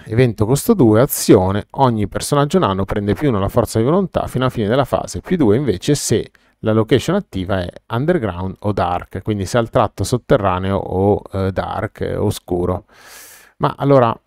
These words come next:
questa è una astonishing speed di fatto per i nani, col vantaggio che costa uno in meno e lo svantaggio che invece, eh, dà più uno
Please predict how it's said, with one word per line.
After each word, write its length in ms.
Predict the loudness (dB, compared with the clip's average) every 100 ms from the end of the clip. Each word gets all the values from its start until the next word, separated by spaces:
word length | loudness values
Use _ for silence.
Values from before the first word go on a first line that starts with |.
| _ _ _ _
questa 360 | 2 2 4 4
è 100 | 4
una 220 | 2 0
astonishing 920 | -4 -10 0 4 6 4 0 -2 -2
speed 840 | -4 -8 -8 -4 -4 -4 2 4
di 120 | 4 2
fatto 420 | 0 -2 -2 -2
per 160 | 0
i 100 | -2
nani, 380 | 0 0 0 -4 -10 _ _ -20 -20 2
col 160 | 6 6
vantaggio 420 | 4 2 0 0
che 100 | 0
costa 500 | 0 2 2 2 0 -2
uno 220 | 0 2
in 80 | 2
meno 680 | 0 0 0 0 0 -2 _ _ _ _ _
e 300 | 0 2 2 2
lo 240 | 4 4
svantaggio 800 | 4 2 0 2 0 0 0 -2
che 120 | 0
invece, 720 | 0 0 -2 -2 2 2 2 -4 _ _ _ _ -14
eh, 280 | -8 -8 -10 _
dà 300 | -2 0 0
più 240 | 2 4
uno 480 | 4 4 2 2 0